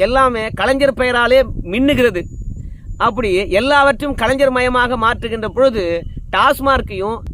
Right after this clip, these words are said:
கழிப்பிடத்துக்கும் வச்சிட்டாங்கன்னு வச்சுங்களேன். அதற்கு பிறகு எந்த பிரச்சனையும் இருக்காது, கலைஞர் நாடு என்றே மாற்றி விடலாம் அப்படின்னு சொன்ன அந்த பெண்மணி பேசின வீடியோவை நான் கூட பார்த்தேன் சமூக வலைத்தளத்துல. சவுக்கு சங்கர்லேருந்து அ தி மு க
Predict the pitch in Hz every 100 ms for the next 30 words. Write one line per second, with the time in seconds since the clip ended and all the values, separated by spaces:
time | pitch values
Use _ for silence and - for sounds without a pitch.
0 | - - 202 285 285 269 277 226 302 254
1 | 180 226 269 285 294 233 262 240 247 214
2 | 147 - - - 151 254 247 247 294 233
3 | 220 170 180 277 254 269 - 294 254 254
4 | 240 226 180 190 156 - - - 156 220
5 | 262 277 269 277 277 269 277 294 302 214
6 | 208 285 285 262 247 240 220 127 - -
7 | - 170 175 247 262 240 196 - 220 269
8 | 254 240 233 208 196 240 220 165 180 190
9 | 156 180 220 202 247 262 - 180 247 -
10 | 226 196 190 226 214 220 190 226 190 185
11 | 151 160 190 233 - - - - - -
12 | - - - 208 269 269 254 247 240 233
13 | 269 214 190 170 247 - 269 254 247 240